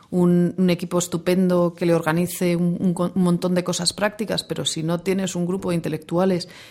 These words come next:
de personas formadas, mm, en la mirada hacia el cómic desde múltiples aspectos, porque ¿qué pretendes? ¿Que sea un festival internacional o pretendes que sea un festival local? ¿Qué es,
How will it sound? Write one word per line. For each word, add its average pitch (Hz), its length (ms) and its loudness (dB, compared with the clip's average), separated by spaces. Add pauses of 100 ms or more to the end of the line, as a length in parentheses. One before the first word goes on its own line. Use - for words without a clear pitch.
(340)
de 160 140 0
personas 185 440 0
formadas, 170 800 0 (340)
mm, 156 560 2 (180)
en 175 160 4
la 165 100 6
mirada 180 360 6
hacia 185 160 -2
el 165 100 0
cómic 208 480 0
desde 156 380 2
múltiples 175 640 0
aspectos, - 480 -6
porque 143 280 -8
¿qué 170 100 -6
pretendes? 160 540 -2
¿Que - 120 -8
sea 160 120 -2
un 170 80 0
festival 170 380 0
internacional 165 640 -2
o 214 80 -4
pretendes 147 420 -4
que 160 80 -8
sea 160 120 -6
un 143 60 -8
festival 151 360 -4
local? 196 380 -2
¿Qué 196 100 0
es, - 180 2